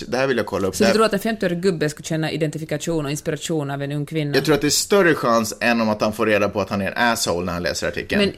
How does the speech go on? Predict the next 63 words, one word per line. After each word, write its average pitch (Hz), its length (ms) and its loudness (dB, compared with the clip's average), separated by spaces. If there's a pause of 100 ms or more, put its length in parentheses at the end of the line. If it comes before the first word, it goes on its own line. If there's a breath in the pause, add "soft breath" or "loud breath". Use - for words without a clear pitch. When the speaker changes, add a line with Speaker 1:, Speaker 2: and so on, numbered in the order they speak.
Speaker 2:
jag 202 140 2
står, 214 240 -2
ingenstans 220 640 0
i 165 40 0
den 160 160 -2
här 165 100 2
artikeln 170 340 -4
står 180 220 -2
det 139 60 0
att - 80 -10
han 135 80 -2
är 139 40 -2
en 135 120 -6
Speaker 1:
Ja, 165 280 6
Speaker 2:
asshole. 135 280 2
Speaker 1:
nej, 165 140 6
men 165 120 4
Speaker 2:
Det 202 40 6
är 208 40 6
Speaker 1:
du - 60 6
Speaker 2:
dina 208 160 4
egna 185 220 0
slutsatser. 135 680 -2
Speaker 1:
Nej, 156 100 2
men 170 100 2
så 165 100 2
du, 190 320 4
nej, 156 100 -2
men 160 100 0
du 180 160 4
säger 117 320 2
så 120 100 -2
här 101 160 2
att, 104 140 -4
att, 110 300 0
eh, 107 140 4 (120)
att - 100 -4
skamma 143 360 2
någon, 98 280 0
det 110 180 2
är, 101 260 4 (100)
det 95 180 0
är 110 60 4
the 107 120 0
way 101 280 0
to 107 140 -6
go 95 320 2
om 101 60 -2
vi 98 80 0
ska 95 140 -4
på 90 120 -6
något 139 120 2
Speaker 2:
Nej, 240 220 0
Speaker 1:
sätt 202 100 -4
Speaker 2:
det 240 60 6
är 233 40 4
dina 196 280 2
ord. 160 240 2
Jag 165 120 0
sa 233 120 0
Speaker 1:
Nej, 156 380 6
du 269 60 4
Speaker 2:
lite 339 100 4